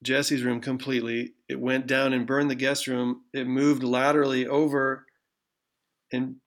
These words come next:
gutted the parent, the master bedroom, which was directly under her room. So her room was untouched, and the fire burned down and over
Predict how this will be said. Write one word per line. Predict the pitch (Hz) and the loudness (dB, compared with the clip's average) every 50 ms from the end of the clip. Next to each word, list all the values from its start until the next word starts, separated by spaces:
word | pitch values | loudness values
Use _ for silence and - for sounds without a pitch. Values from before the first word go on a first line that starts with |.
| _ _ | _ _
gutted | - 156 143 147 151 147 143 | 0 2 4 6 6 4 4
the | 131 135 | 2 -2
parent, | - - - 151 151 147 147 - - | -4 -2 0 2 2 2 2 0 -2
the | 139 127 | -2 0
master | 127 131 139 143 139 - 147 | 2 4 4 2 2 0 -2
bedroom, | 127 127 131 131 127 123 120 117 117 | 0 0 0 2 2 0 -2 -2 -4
which | 117 113 - | -6 -6 -8
was | 127 117 110 | -10 -8 -8
directly | 107 117 113 127 135 135 - 139 127 123 | -8 -4 -2 -2 -2 -2 -2 -4 -4 -2
under | - 127 127 127 120 117 107 107 107 107 _ _ _ _ _ _ _ _ _ _ _ _ _ | -2 -2 -2 -2 -2 -2 -4 -6 -8 -10 _ _ _ _ _ _ _ _ _ _ _ _ _
her | - 135 139 135 | -2 0 0 0
room. | 120 113 113 123 - _ _ _ _ _ _ _ _ _ _ | 0 -2 -6 -10 -14 _ _ _ _ _ _ _ _ _ _
So | - - 120 | -12 -10 -4
her | 131 147 156 156 151 | 0 2 4 4 4
room | 143 139 131 | 4 2 2
was | 131 123 117 | 2 0 0
untouched, | - - 135 143 143 127 131 131 127 120 117 - - - - - _ _ _ _ _ _ _ _ _ _ - | 0 0 2 2 2 2 2 2 2 2 2 -2 -4 -6 -10 -12 _ _ _ _ _ _ _ _ _ _ -6
and | 127 127 | -4 -2
the | 123 117 | -2 -2
fire | - - 139 135 131 | -2 -2 0 0 0
burned | 127 127 127 123 123 123 | 0 0 0 0 0 0
down | 135 131 127 127 131 131 131 | 2 2 2 2 2 2 0
and | 131 120 120 | 0 -2 -2
over | 123 131 131 127 120 117 117 117 113 113 - | -2 -2 -2 -2 -2 -2 -2 -4 -4 -6 -8